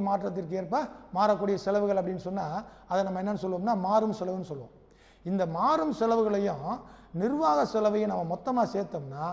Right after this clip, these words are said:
அதுதான் என்னது முதன்மை செலவு அப்படின்னு சொல்றோம். அதாவது உற்பத்தி மாற்றத்திற்கு ஏற்ப மாறக்கூடிய செலவுகளுடன் நிர்வாக செலவையும் சேர்த்து கொண்டால் அது முதன்மை செலவு எனப்படும். இந்த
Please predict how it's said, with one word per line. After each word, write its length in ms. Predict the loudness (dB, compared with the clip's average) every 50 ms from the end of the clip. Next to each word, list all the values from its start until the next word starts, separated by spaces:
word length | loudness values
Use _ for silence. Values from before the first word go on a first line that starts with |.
| -8 -12 -18 -20 -8 -4 -2
அதுதான் 320 | 0 0 0 0 0 0 0
என்னது 280 | -2 -2 -2 -2 -2 -2 -4 -4 -8 -12 -10 -8
முதன்மை 320 | -4 -4 -4 -2 -4 -4 -6 -6 -6
செலவு 340 | -8 -8 -6 -8 -8 -6 -6 -8 -8 -12 -18 -16 -14
அப்படின்னு 280 | -10 -10 -8 -8 -10 -12
சொல்றோம். 220 | -14 -18 -20 -20 -20 -20 -20 -20 -20 -20 -20 -20 -20 -20 -20 -20 -20 -18 -12 -6
அதாவது 320 | -2 0 0 0 0 0 0 0 -2
உற்பத்தி 400 | -2 0 0 0 0 0 0 0 2 2
மாற்றத்திற்கு 580 | 2 2 2 0 -4 -6 -6 -8 -10 -8 -8 -6 -6 -6
ஏற்ப 260 | -6 -2 0 0 0 0 -2 -8 -16 -18 -20 -20 -10 -2 2
மாறக்கூடிய 520 | 4 4 4 4 2 0 -2 -2 -2 -2 -2 -4
செலவுகளுடன் 680 | -4 -2 -2 -2 -2 -2 -4 -4 -6 -6 -8 -8 -8 -10 -12 -16 -20 -20 -20 -14 -8 -6
நிர்வாக 380 | -4 -2 2 6 6 6 6 6 4 2 2
செலவையும் 480 | 0 0 0 0 -2 -4 -6 -6 -6 -8 -10 -8 -4
சேர்த்து 400 | -2 -2 -2 -2 -4 -8 -10 -10 -10 -12 -10 -8
கொண்டால் 500 | -8 -8 -6 -6 -6 -6 -4 -6 -6 -8 -10 -16 -20 -20 -12 -8 -8
அது 140 | -6 -6 -6 -6 -8 -8 -10 -16 -12 -8
முதன்மை 320 | -4 -2 -2 -2 -2 -2 -4 -4 -4
செலவு 240 | -4 -2 -2 -2 -2 -4 -4
எனப்படும். 440 | -6 -8 -10 -10 -8 -8 -6 -8 -8 -12 -18 -20 -20 -20 -20 -20 _ _ _ _ -20 -20 _ -20 -20 -20 -20 -20 -20 -20 _ _ 2
இந்த 120 | 4 6